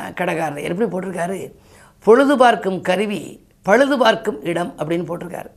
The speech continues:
எவ்வளவு அற்புதமான ஒரு வாசகம். "பொழுது பார்க்கும் கருவி, பழுது பார்க்கும் இடம்."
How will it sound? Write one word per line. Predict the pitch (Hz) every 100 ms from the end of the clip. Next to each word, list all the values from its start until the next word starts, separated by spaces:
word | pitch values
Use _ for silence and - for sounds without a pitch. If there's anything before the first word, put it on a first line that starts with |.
| -
எவ்வளவு | 165 196
அற்புதமான | 208 - 220 220 233 247 214
ஒரு | 185 156 - - -
வாசகம். | 185 185 160 147 _ _ - _ _
"பொழுது | 208 262 277
பார்க்கும் | 240 214 170 175
கருவி, | - 190 202 247
பழுது | - 190 220 226
பார்க்கும் | 185 147 - 277
இடம்." | 151 139 156